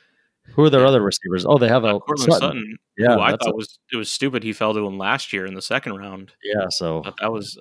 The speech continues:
Speaker 1: Tampa,
Speaker 2: thought he
Speaker 1: I
Speaker 2: was
Speaker 1: mean,
Speaker 2: a
Speaker 1: uh,
Speaker 2: first round
Speaker 1: Denver
Speaker 2: guy.
Speaker 1: might have something really special there when you look d-, at, down the line in three, four years, two, three years.
Speaker 2: Well,
Speaker 1: I mean,
Speaker 2: they're
Speaker 1: Jerry
Speaker 2: setting up
Speaker 1: Jeudy
Speaker 2: their, uh, their Q B for success.
Speaker 1: Yeah, they are.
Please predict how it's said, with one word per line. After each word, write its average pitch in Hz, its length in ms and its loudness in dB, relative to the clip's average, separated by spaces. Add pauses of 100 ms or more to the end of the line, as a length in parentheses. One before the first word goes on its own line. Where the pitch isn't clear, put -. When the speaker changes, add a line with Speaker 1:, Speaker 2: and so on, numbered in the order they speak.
(220)
Speaker 1:
Tampa, 135 220 -2
Speaker 2:
thought 98 40 0
he 85 60 0
Speaker 1:
I 85 40 0
Speaker 2:
was 110 60 -2
Speaker 1:
mean, 107 100 -2
Speaker 2:
a 95 60 -2
Speaker 1:
uh, 98 60 -2
Speaker 2:
first 101 200 -8
round 143 140 -2
Speaker 1:
Denver 226 100 0
Speaker 2:
guy. 139 80 2
Speaker 1:
might 104 80 0
have 98 100 -2
something 107 220 -2
really 113 200 4
special 135 380 2
there 92 220 4
when 95 120 0
you 110 120 0
look 110 300 -2
d-, - 80 -4
at, 101 320 -4
down 113 300 0
the 107 60 2
line 113 300 2
in 92 180 -6 (120)
three, 117 180 -2
four 117 240 2
years, 120 380 0
two, 143 120 0
three 127 220 0
years. 139 320 0 (640)
Speaker 2:
Well, - 80 0
Speaker 1:
I - 40 4
mean, 110 60 0
Speaker 2:
they're - 80 -2
Speaker 1:
Jerry 120 160 4
Speaker 2:
setting 139 180 0
up 139 120 -2
Speaker 1:
Jeudy 123 120 -2
Speaker 2:
their, 127 120 0
uh, 127 120 0 (240)
their 117 80 -4
Q 135 240 -4
B 131 180 2
for 110 160 -8
success. - 720 -8 (420)
Speaker 1:
Yeah, 92 140 -8
they 90 120 -4
are. 87 220 -8